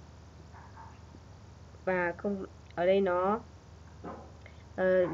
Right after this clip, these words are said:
dựa trên cái R C hai mươi, ờ, Ethereum với không phẩy năm token đạt giá trị lớn nhất trong việc hoàn thiện token, ờ, không phẩy một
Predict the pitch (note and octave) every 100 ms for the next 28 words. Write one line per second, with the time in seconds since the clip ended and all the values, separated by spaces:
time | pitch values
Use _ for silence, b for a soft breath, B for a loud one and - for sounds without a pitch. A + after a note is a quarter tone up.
0 | C#3 F3+ - G#3+ G3 G#3 G3+ G3+ G3 F#3
1 | G3+ G3+ G#3+ G3+ G#3 G#3 G3 - B -
2 | - - E3+ E3+ - G3 G3 G#3 G3 F#3+
3 | E3+ F#3+ G#3+ E3+ F#3 G3 G3+ G3 F3+ E3+
4 | E3 E3+ - F3 F3 A3+ C4 G#3+ G3 E3+
5 | E3+ F#3 - F#3+ G3+ F3 E3 B B B
6 | - E3 - G3 F3 E3 F3